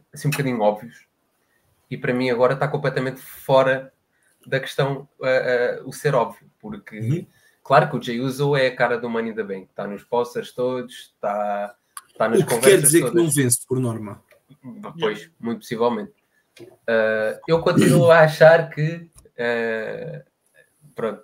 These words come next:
Speaker 1: a minha, a minha previsão ainda se mantém, se bem que, claro, a, a tendência é sempre essa, quem está mais a ser publicitado para o combate é quem, no fim de contas, acaba por não ganhar. Ah, mas sim, tens,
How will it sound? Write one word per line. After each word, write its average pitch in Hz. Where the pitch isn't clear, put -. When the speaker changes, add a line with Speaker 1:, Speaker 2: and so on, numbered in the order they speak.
Speaker 1:
a -
minha, 127
a 131
minha 131
previsão 131
ainda 131
se -
mantém, 131
se -
bem 123
que, 127
claro, 104
a, 107
a 104
tendência 123
é -
sempre 127
essa, 143
quem 110
está 107
mais 123
a 117
ser 123
publicitado 120
para 120
o -
combate 123
é -
quem, 104
no 117
fim 107
de 104
contas, 101
acaba 107
por 107
não 104
ganhar. 123
Ah, 135
mas 175
sim, 160
tens, -